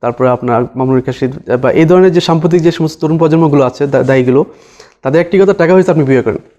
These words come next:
ভাই, কেন? টাকা হলে বিয়ে করতে হবে। টাকা হলে বিয়ে করতে হবে কেন? টাকা হলে কি আর অন্য কোনো কাজ নেই? আপনি সামাজিক কাজ করুন।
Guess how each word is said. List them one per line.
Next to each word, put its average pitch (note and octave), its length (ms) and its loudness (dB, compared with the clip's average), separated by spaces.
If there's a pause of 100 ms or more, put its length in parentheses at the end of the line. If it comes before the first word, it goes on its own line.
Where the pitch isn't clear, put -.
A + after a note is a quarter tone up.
(200)
ভাই, C#3+ 120 0
কেন? C#3 160 0
টাকা C#3 200 -2
হলে D3+ 100 2
বিয়ে C3+ 160 2
করতে C3 200 -4
হবে। D3 100 -6 (180)
টাকা C#3 180 -2
হলে E3+ 140 2
বিয়ে D#3+ 160 2
করতে D3 200 0
হবে C#3 100 2
কেন? B2 160 -2
টাকা C#3 200 -2
হলে D#3+ 160 2
কি D#3+ 60 0
আর D3 100 2
অন্য D#3 160 0
কোনো E3 140 4
কাজ E3 160 2
নেই? F#3 100 2
আপনি D3 140 -2
সামাজিক E3 320 0
কাজ E3 160 -2
করুন। C#3 200 -4